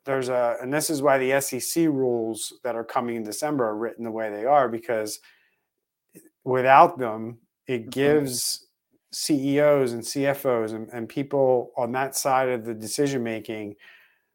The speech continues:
Speaker 1: kind of like a green light to bury their head in the sand, right? As far, as long as we don't know about it, we, we,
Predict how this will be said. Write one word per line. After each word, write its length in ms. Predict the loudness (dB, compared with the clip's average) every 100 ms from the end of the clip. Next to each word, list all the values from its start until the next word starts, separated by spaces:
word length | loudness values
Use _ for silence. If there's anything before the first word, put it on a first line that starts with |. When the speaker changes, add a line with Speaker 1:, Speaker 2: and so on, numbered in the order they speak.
| _ _ 0
Speaker 1:
kind 260 | 4 6
of 100 | 6
like 200 | 6 4
a 40 | 2
green 320 | 0 0 2
light 220 | 0 0
to 80 | -2
bury 300 | -2 0 0
their 120 | -2
head 220 | 0 0
in 60 | 0
the 100 | -6
sand, 460 | -8 -10 -12 -14 -12
right? 320 | -6 -4 -4
As 140 | -4
far, 240 | -2 -4 -2
as 100 | 0
long 180 | 2 4
as 80 |
we 140 | 4 4
don't 320 | 8 6 6
know 220 | 6 6
about 340 | 6 4 2 0
it, 160 | -6
we, 260 | -4 -6 -6 _ _ _ _ -16
we, 540 | -8 -4 -2 -2